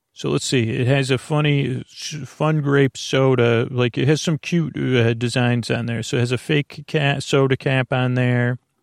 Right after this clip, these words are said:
Uh, it has a New York City, the brochure. It has a ticket to a magic shop or a magic show from nineteen twenty-five. Uh, another theater show, Showtime,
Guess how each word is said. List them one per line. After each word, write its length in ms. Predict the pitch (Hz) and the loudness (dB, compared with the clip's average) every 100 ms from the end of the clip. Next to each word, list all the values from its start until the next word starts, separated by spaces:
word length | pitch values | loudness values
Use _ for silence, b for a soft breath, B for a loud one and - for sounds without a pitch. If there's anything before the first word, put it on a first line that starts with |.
| _ _ _ _ - | _ _ _ _ -10
Uh, 40 | 131 | -4
it 280 | 117 117 120 | 0 0 2
has 200 | 131 120 | 0 0
a 60 | |
New 200 | 123 131 | -2 2
York 240 | 131 131 - | 2 2 -2
City, 500 | - 131 127 120 120 | -2 2 2 2 0
the 120 | 117 | -2
brochure. 1200 | 117 123 123 - - 139 127 123 117 120 117 117 _ _ _ - | 2 2 2 -2 -2 2 4 2 2 0 -2 -6 _ _ _ -8
It 100 | 131 | -2
has 220 | 131 120 | 0 0
a 80 | 123 | -2
ticket 580 | - 143 - 131 123 127 | -2 -2 0 -2 -2 -8
to 260 | - 123 | -4 -2
a 60 | 113 | 0
magic 760 | 113 127 127 131 123 131 - 139 123 | 0 0 2 0 0 -4 -2 -4 -6
shop 600 | 135 - 135 131 127 123 - | -6 -4 -2 2 2 0 -2
or 360 | 127 120 120 | -4 0 0
a 60 | 113 | 0
magic 480 | 120 127 131 123 123 | 0 0 0 -4 -6
show 520 | - 123 120 120 120 | -2 2 2 2 -2
from 240 | - 120 | -4 -4
nineteen 320 | 120 120 - 120 | -2 -4 -4 -6
twenty-five. 1300 | 139 117 110 - 151 143 139 131 131 131 120 139 - _ _ _ _ _ _ _ _ _ _ _ - | -4 -4 -4 -6 -2 0 2 2 2 0 -2 -8 -14 _ _ _ _ _ _ _ _ _ _ _ -4
Uh, 40 | |
another 880 | 117 110 113 110 113 117 123 131 127 | -2 0 0 -2 -2 -2 0 2 2
theater 480 | - - 156 143 135 | -2 0 2 4 2
show, 480 | - 139 127 127 127 | 2 2 4 2 0
Showtime, 1120 | - 143 135 - 127 127 123 123 120 120 | 0 2 2 0 0 2 2 0 -2 -4